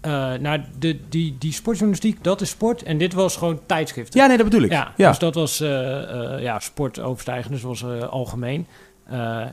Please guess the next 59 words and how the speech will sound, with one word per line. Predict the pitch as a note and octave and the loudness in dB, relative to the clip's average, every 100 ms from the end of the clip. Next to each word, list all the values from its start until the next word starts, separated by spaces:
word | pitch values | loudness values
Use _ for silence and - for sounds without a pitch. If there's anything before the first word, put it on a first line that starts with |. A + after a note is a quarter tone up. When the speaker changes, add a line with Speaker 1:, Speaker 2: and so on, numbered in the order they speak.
| C3+ A#2 | -6 -6
Speaker 1:
en | A2+ | -6
toen | C3 C3+ | -4 -2
moest | B2+ C3 C#3 | 0 -2 -4
ik | A#2 | -2
die | D#3+ | -2
mensen | C#3 B2 | -2 -4
uitleggen | B2 A#2+ A#2+ A2 C#3 | -6 -4 -6 -6 -8
van | C#3+ C3 C3 B2+ | -8 -8 -8 -6
waarom | C3+ C3 B2+ B2+ B2+ A2 | -2 -2 -2 -4 -6 -6
dat | C#3 C3+ | -4 -4
wat | B2+ D3 | -4 -6
ik | C3+ | -4
deed, | A#2 B2+ | -4 -4
dat | B2+ A2+ - | -4 -6 0
Speaker 2:
Ja. | D3 C#3+ | 4 4
Speaker 1:
dat, | D#3+ C#3 | 4 0
dat, | C3 - - | -2 -6 -10
eh, | C3+ B2 B2+ B2 B2 | -8 -6 -8 -10 -6
relevant | D3 C3+ B2+ C#3+ C3+ | -4 -4 -6 -6 -6
en | B2+ | -6
dat | C3 | -6
dat | C3+ C#3 | -6 -6
interessant | D3 C3 A#2+ G#2+ | -6 -6 -6 -6
was. | A2+ D#3+ - - - - - | -8 -10 -14 -20 -20 -20 -18
Eh, | - B2 A2 G#2 G2 - | -10 -8 -8 -10 -14 -10
dus | A#2+ C#3 | -6 -2
dat | D3 | -2
die | C#3+ D3+ C#3+ | 0 -2 -2
uiteindelijk, | C#3+ D3 C#3+ C#3 C3+ B2+ | -4 -2 -2 -2 -6 -6
eh, | B2+ A#2+ A#2+ | -6 -6 -2
daarin | C3+ C3 | -2 -2
overtuigd | B2+ - C#3 C#3+ | -4 -2 -2 -2
zijn | - E3 C#3 | -2 -2 -2
geraakt, | D3 D#3 D#3+ - | -2 -2 -2 -4
dat | C#3 | -6
vond | D#3 C#3+ | -6 -6
ik, | C3+ | -4
eh, | B2+ A#2+ A#2 | -6 -6 -4
waardevoller | C3+ D#3 D3 C#3+ C#3+ C#3 | -2 -2 -4 -6 -4 -4
dan | C#3+ | -4
dat, | C3 B2+ - - | -4 -6 -6 -8
eh, | B2 A#2+ A2+ - - - - | -8 -6 -8 -12 -20 -20 -18
ja, | - A2 | -10 -8
een | G#2 | -8
soort | A2 A2 | -10 -12
van | - | -8
collega's | B2+ B2+ A#2+ A#2+ - | -6 -6 -6 -8 -8
zeggen | A#2+ A2+ A2+ | -10 -10 -10
van, | A#2+ A2+ A2+ | -10 -8 -6
eh, | A2+ A2 | -6 -6
"Ja, | |
je | A2+ A2 | -8 -6
kan | A#2 | -8
wel | A2 | -8
goede | - A#2+ | -8 -8
stukjes | - A2+ A#2 | -8 -8 -8
over | A#2 - | -8 -8
voetbal | B2+ G#2 | -10 -8
schrijven." | A2 G2 G2 | -10 -10 -12